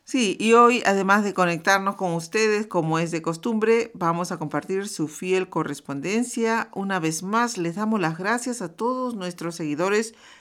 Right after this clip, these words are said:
por sus correos, misivas en las cuales nos enviaron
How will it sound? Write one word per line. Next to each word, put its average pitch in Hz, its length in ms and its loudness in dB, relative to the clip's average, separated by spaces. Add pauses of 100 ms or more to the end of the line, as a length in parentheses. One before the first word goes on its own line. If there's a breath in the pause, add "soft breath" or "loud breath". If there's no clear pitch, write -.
(160 loud breath)
por 214 180 0
sus 220 220 -8
correos, 180 580 0
misivas 175 640 -4
en 175 120 -6
las 151 140 -4
cuales 160 460 -2
nos 151 200 -6
enviaron 156 520 -2